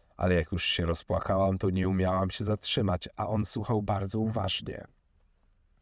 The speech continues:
Wróciłam do domu pewna, że mnie wywalą z roboty. Ale jak mówiłam, było mi wszystko jedno. Usiadłam przed domem, wdychałam zapach moich róż. Cudowny? Ej, no znowu nie taki cudowny.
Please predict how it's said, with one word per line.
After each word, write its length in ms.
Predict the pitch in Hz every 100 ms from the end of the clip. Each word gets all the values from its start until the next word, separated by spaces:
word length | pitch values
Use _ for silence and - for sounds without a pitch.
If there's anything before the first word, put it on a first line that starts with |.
| _ _ _ _ -
Wróciłam 580 | 110 120 139 151 92 87
do 80 | 87
domu 260 | 92 95
pewna, 360 | 92 113 107 110
że 120 | 104
mnie 180 | 101 101
wywalą 380 | 95 90 87 87
z 60 |
roboty. 560 | 92 90 87 - - 110 - _ _ _
Ale 200 | - 95
jak 180 | 90 -
mówiłam, 480 | 92 87 113 113 110
było 160 | 139
mi 120 | 107 123
wszystko 420 | - 87 - 104
jedno. 420 | 87 - - - - - - _ _
Usiadłam 520 | - - 82 76 80
przed 240 | - 78 80
domem, 480 | 92 101 98 95 - -
wdychałam 640 | 92 98 107 104 87 82
zapach 360 | 82 95 104 -
moich 320 | 117 131 -
róż. 500 | 87 - - - - _ _ _ _ _ _ _ _
Cudowny? 580 | - 117 113 120 127 143 -
Ej, 220 | 147 120
no 100 | 127
znowu 380 | 117 131 127 135
nie 140 | 135
taki 240 | 131 -
cudowny. 680 | 127 131 143 131 87 85 92